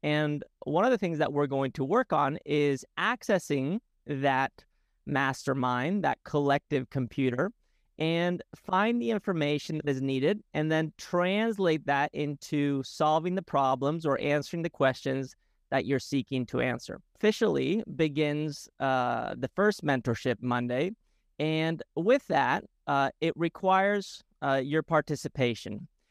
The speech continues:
And my question to you is, what is one problem that you're currently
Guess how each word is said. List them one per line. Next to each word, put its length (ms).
And 420
my 200
question 420
to 120
you 240
is, 320
what 260
is 200
one 640
problem 800
that 240
you're 300
currently 840